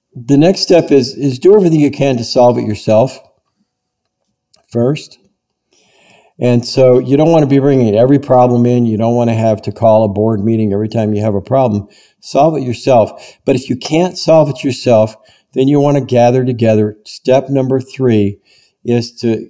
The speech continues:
bring in a trusted group. And hopefully this is a group of people that you've been building trust with over time.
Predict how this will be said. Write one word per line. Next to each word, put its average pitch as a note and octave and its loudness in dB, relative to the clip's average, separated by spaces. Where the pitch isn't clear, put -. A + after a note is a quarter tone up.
bring A#2+ -2
in A#2 0
a G#2 0
trusted A2 -6
group. F#2+ -6
And A2+ -4
hopefully C#3+ 0
this C3 -4
is A#2 -6
a B2 -4
group A#2+ -2
of B2+ -10
people A2 -4
that G#2 -4
you've G#2 -4
been G2+ -6
building A#2 -2
trust A#2 -4
with G2+ -4
over G#2+ -4
time. G2+ -8